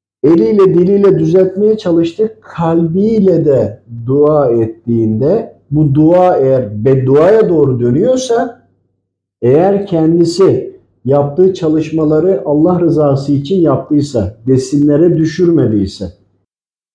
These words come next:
tüm yapılacak çalışmalara gayret ettiyse ve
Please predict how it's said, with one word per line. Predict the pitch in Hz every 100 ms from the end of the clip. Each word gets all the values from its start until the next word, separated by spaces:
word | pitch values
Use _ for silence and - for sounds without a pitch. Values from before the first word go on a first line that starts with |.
| _ _ _ _
tüm | - 233 226
yapılacak | 196 190 175 170 180
çalışmalara | - 175 170 170 160 151 139
gayret | 123 139 143 180 220
ettiyse | 202 - 202 196 - 233
ve | 208 135 -